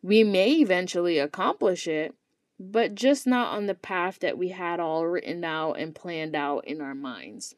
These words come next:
So as we think about that, and as we grow and mature, we definitely start to develop our own sense of self. And because of that, our goals start to change.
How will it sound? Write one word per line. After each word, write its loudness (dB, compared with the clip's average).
So 8
as 2
we -2
think -4
about -2
that, -6
and -6
as -4
we -4
grow 2
and -6
mature, -4
we 0
definitely -2
start -4
to -2
develop -4
our -6
own -8
sense -6
of -6
self. -2
And -2
because 0
of 2
that, -2
our 0
goals 2
start -4
to -6
change. -12